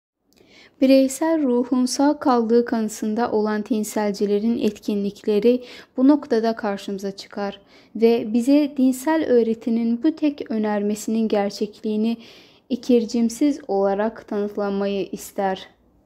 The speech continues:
Ne yazık ki tinlerinin görünüşlerinin ve sözlerinin yalnızca kendi ansal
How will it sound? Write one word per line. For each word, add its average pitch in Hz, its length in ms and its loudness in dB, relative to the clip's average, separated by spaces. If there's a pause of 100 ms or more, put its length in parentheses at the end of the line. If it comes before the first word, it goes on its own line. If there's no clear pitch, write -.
(880)
Ne 277 180 6
yazık 285 400 2
ki 254 220 -2
tinlerinin 226 680 0
görünüşlerinin 202 1000 -2
ve 202 160 0
sözlerinin 220 720 0
yalnızca 233 560 0
kendi 208 420 -6
ansal 214 500 -4